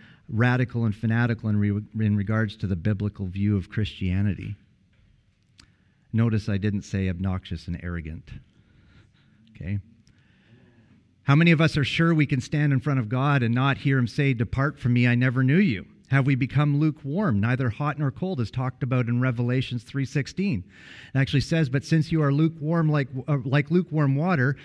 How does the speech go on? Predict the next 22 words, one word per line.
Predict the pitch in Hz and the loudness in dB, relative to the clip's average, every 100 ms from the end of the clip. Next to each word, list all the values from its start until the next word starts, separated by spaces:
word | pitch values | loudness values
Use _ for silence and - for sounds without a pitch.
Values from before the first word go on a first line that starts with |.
| - | -8
neither | - 160 151 | 0 2 2
hot | 127 165 185 | 0 0 0
nor | 156 139 | -2 -4
cold, | - 196 180 165 - - - | -2 0 0 -2 -6 -8 -2
cold, | 202 175 143 | -2 -2 -2
I | 139 | -2
will | 135 | -2
spit | - - 214 170 | -6 -6 -6 -2
you | 175 | -2
out | 170 | -2
of | 165 | -2
my | 151 | -2
mouth." | 151 190 - - - _ _ _ _ - - _ _ _ - - _ _ - | -4 -4 -8 -10 -20 _ _ _ _ -20 -20 _ _ _ -20 -20 _ _ 0
To | 160 | 2
live | 170 180 | 4 4
a | |
life | 170 175 | 4 4
for | 170 | 2
Christ | - - 185 180 - | -6 -2 0 0 0
will | 160 | -4
require | 165 - 151 143 147 160 - - 131 | -4 -4 -2 0 2 0 -2 -8 0
discipline. | 120 180 - - 156 110 85 | 2 4 2 0 2 0 0